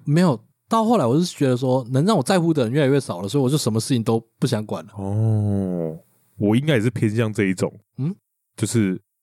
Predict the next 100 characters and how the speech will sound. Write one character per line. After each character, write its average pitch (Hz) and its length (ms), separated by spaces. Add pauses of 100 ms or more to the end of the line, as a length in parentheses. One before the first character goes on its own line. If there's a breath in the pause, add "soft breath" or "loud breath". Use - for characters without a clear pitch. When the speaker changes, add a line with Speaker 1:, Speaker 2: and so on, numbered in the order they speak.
(160)
Speaker 2:
对， 95 220
就 90 140
是 92 40
在 95 200
乎 95 140
的 82 60
人 80 60
变 104 260
少 - 100
了。 - 40
Speaker 1:
因 185 60
为 - 0
以 160 40
前 143 240
在 214 180
乎 196 140
的 151 140
人 113 100
很 110 160
多， 117 340
Speaker 2:
对 - 160
啊。 - 20
Speaker 1:
团 151 100
员 113 160
啊、 117 80
朋 117 240
友 120 140
啊， 104 40
什 - 100
么 107 60
都 107 120
在 131 220
乎。 107 260
Speaker 2:
嗯。 82 400
Speaker 1:
然 143 100
后 202 60
后 262 160
来 139 160
就 190 60
发 185 180
现， 180 260
就 185 100
是， 165 580 (140)
呃， 120 140
君 143 200
子 120 140
之 120 140
交 123 180
淡 131 220
如 107 160
水 107 220
嘛。 180 180
Speaker 2:
<laughs> - 20
Speaker 1:
然 - 180
后 147 80
你 135 280 (100)
有 127 120
时 123 60
候 160 60
被 190 140
背 196 180
叛 180 260
啊 156 120
什 147 120
么 131 80
之 139 120
类 180 140
的， 151 140
你 131 80
就 151 100
会 208 40
把 160 200
各 226 120
种 165 100
事 143 80
情 185 80
都 156 60
看 170 180
得 139 60
很 117 120
淡， 107 220 (200)
Speaker 2:
嗯。 78 220
Speaker 1:
那 143 80
你 139 40
就 139 40
什 131 120
么 110 60
都 117 60
不 107 80
在 117 140
乎 98 180
了。 95 100 (240)
Speaker 2:
那 113 120
你 98 100
应 92 60
该 95 120
看 98 180
更 90 160
淡 85 200
吧？ 76 160